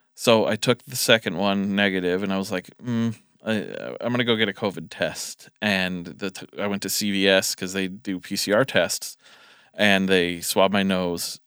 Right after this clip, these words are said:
uh, got the results two days later. It was negative for covid, positive for influenza B.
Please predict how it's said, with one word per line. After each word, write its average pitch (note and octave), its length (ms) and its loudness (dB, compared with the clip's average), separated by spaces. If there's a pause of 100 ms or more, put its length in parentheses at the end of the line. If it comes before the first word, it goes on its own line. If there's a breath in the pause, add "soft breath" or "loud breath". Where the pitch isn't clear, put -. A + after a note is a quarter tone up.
(120)
uh, - 60 -18 (360)
got G2 200 2
the A2 120 -8 (380)
results G#2 600 0 (220)
two B2 160 0
days A#2 300 2
later. G2 580 2 (140)
It D#2+ 240 -10 (180)
was F#2+ 160 -10
negative A#2+ 460 2
for - 160 -12
covid, G#2 760 2 (1080 soft breath)
positive G2 520 0
for F#2+ 180 -2
influenza F#2+ 500 -2
B. D#2+ 320 -8